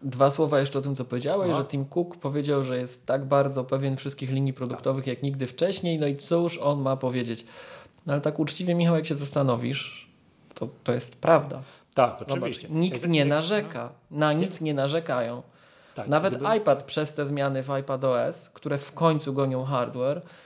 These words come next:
Speaker 1: teraz ludzie wręcz narzekają, że Apple pod pewnymi względami idzie za agresywnie, że, mm, Stage Manager, że to, że tamto. Więc zobacz, Mac jest w pozycji tak dobrej jak nigdy,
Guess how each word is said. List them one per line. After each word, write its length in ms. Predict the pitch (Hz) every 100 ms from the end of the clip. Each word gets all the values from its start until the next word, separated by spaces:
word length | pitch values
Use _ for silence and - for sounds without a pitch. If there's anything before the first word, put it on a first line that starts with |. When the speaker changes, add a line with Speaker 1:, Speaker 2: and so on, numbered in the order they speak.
| - _ -
Speaker 1:
teraz 340 | 143 160 156
ludzie 320 | 143 139 151
wręcz 340 | 143 143 147 -
narzekają, 560 | 139 143 139 127 143
że 160 | 139 98
Apple 220 | 131 147
pod 220 | 139 139
pewnymi 420 | - 139 139 135 143
względami 520 | 143 139 135 117 135
idzie 160 | 139
za 120 | 131 113
agresywnie, 760 | 123 139 233 247 156 127 117
że, 480 | 117 113 117 113 117 117 - - -
mm, 280 | 123 120 - - - - 135 120
Stage 380 | - 143 139 139
Manager, 580 | 180 214 190 147 135 131
że 180 | 123 120
to, 220 | 180 220
że 160 | 143
tamto. 640 | 135 120 113 - 123 175 226 - - - - - 135 135 - -
Więc 180 | 139 135
zobacz, 320 | 127 110 110
Mac 300 | 139 160 180
jest 180 | 190 -
w 80 | -
pozycji 560 | 151 160 151 151 143 139
tak 220 | 151 143
dobrej 360 | 139 135 127 123
jak 180 | 117 120
nigdy, 460 | 123 120 113 131